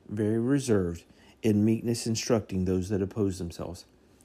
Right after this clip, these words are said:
Are you in opposition to yourself right now? Are you sabotaging the success that God has blessed you in your life with?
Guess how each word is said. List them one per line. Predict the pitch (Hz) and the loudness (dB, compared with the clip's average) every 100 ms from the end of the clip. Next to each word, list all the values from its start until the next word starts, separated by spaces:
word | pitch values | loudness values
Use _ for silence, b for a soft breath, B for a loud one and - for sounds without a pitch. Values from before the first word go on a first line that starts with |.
| b b b b b b b b b _ | b b b b b b b b b _
Are | 110 110 | -2 0
you | 107 110 135 156 165 | 2 2 2 2 2
in | 147 127 | -2 -4
opposition | 104 107 104 113 104 98 - 101 | -6 -6 -4 -6 -2 -4 -2 -6
to | - 104 | -4 -2
yourself | 101 98 101 85 85 - - | -2 -4 -4 -4 -6 -12 -12
right | 95 90 - | -6 -6 -6
now? | 98 87 80 87 _ b b b b - | -6 -8 -10 -16 _ b b b b -6
Are | 104 | 0
you | 110 131 135 | 2 2 0
sabotaging | - 147 113 104 - 95 95 92 95 | 0 -2 0 -2 -4 -4 -4 -4 -4
the | 95 | -4
success | - 95 - - 113 113 | -4 -8 -6 -2 -2 -2
that | - - | -8 -6
God | 104 95 101 | -6 -4 -4
has | 107 107 | -4 -4
blessed | 98 110 98 - | -2 -4 -4 -6
you | 101 98 | 0 0
in | 95 | 0
your | 101 | -2
life | 101 90 82 - | -2 -6 -8 -12
with? | 82 | -16